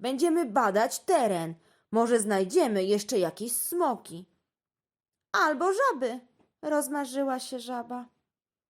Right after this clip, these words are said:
„Niedoczekanie”, szepnął Wincenty Smok. „Jedna godzina wystarczy”.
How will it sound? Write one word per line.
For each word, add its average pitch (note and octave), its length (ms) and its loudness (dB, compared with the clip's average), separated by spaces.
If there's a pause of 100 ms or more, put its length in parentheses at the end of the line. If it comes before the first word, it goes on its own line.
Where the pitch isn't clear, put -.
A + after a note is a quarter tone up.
(360)
„Niedoczekanie”, F3 1120 -8 (480)
szepnął F#3+ 580 -6
Wincenty E3 640 -10
Smok. - 480 -12 (840)
„Jedna D#3+ 500 -2
godzina D3+ 600 -8
wystarczy”. D#3 680 -14